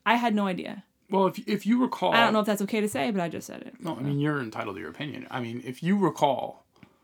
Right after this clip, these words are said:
Speaker 1: No, yeah, that, that is my opinion,
Speaker 2: If
Speaker 1: so.
Speaker 2: you recall,
Speaker 1: <laughs>
Speaker 2: we've had this conversation before where we grew up in the Northeast. Uh, on, you know, we, we grew up on Long Island, and when you grow up there, you don't get a real appreciation for a lot of the things that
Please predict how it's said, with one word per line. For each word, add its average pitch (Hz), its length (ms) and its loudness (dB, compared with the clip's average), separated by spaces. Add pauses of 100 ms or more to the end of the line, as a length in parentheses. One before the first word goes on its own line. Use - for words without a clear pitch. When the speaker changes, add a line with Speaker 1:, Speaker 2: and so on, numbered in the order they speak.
(800)
Speaker 1:
No, 339 80 2
yeah, 208 260 2
that, 196 180 0
that 220 160 4
is 196 120 0
my - 100 -6
opinion, - 340 -10
Speaker 2:
If 180 60 4
Speaker 1:
so. 160 80 2
Speaker 2:
you 180 80 10
recall, 165 240 8
Speaker 1:
<laughs> 139 120 6
Speaker 2:
we've 233 140 8
had 156 180 6
this 143 140 2
conversation 131 480 0
before 127 300 0
where 131 220 2
we 160 180 0
grew 143 260 0
up 131 160 4
in 127 80 2
the 127 60 0
Northeast. 127 840 -2
Uh, - 60 -12
on, 110 460 -6 (240)
you 127 100 -8
know, 113 80 -6
we, 123 200 -4
we 127 120 -6
grew 127 160 -2
up 113 100 -4
on 110 120 -2
Long 110 120 -4
Island, 131 340 -2
and 117 260 -10
when 127 140 -2
you 127 80 -2
grow 143 260 0
up 185 160 -2
there, - 300 -14 (880)
you 131 480 -4
don't 160 420 0
get 139 160 0
a 123 160 0
real 139 380 2
appreciation 123 720 -4
for 101 200 -6
a 98 60 -4
lot 98 220 0
of - 60 -8
the 95 60 -16
things 101 420 -10
that 85 420 -12